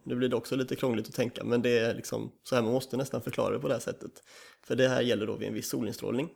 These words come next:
Och då är ju tanken att,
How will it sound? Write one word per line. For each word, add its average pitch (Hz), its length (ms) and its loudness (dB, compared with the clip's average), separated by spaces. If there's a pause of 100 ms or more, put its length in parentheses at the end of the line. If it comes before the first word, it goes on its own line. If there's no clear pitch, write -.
(1500)
Och - 400 2 (800)
då 151 320 4
är 151 200 4
ju 120 180 2
tanken 113 540 -4
att, - 420 -2